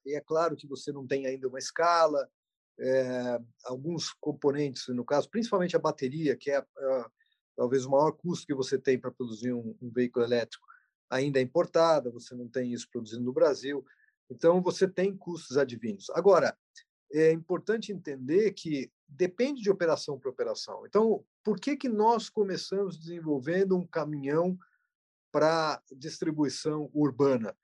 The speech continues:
É, alguns motivos. O primeiro, porque você depende menos de uma infraestrutura de recarga. Se eu faço um caminhão de longa distância, eu tenho que garantir que esse caminhão vai ro-, poder rodar o Brasil inteiro e que ele vai poder abastecer, no,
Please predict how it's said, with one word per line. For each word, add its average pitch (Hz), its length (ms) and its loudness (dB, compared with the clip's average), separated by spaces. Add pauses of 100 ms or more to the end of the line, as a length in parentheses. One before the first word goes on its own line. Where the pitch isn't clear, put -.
(640)
É, 143 440 4 (140)
alguns 185 340 0
motivos. 156 500 -4
O 160 60 -12
primeiro, 196 760 4 (160)
porque 160 300 0
você 180 420 2
depende 165 720 2
menos 180 480 -2
de 175 80 -8
uma 175 180 -4
infraestrutura 175 840 -4
de 165 120 0
recarga. 147 580 0 (500)
Se - 120 -8
eu 156 80 0
faço 175 320 0
um - 40 -6
caminhão 139 320 -2
de 127 80 -4
longa 123 240 0
distância, - 540 0
eu 123 60 -4
tenho 143 120 -8
que 131 80 -14
garantir 165 540 2
que 127 80 -10
esse 123 100 -8
caminhão 135 380 -2
vai 135 140 4
ro-, 131 200 -4
poder 127 200 -2
rodar 123 240 -2
o 120 40 -2
Brasil 123 320 -2
inteiro 170 400 0 (380)
e 127 40 -18
que 151 100 -8
ele 139 80 -4
vai 151 100 -2
poder 156 280 0
abastecer, 165 640 -4
no, 135 160 -6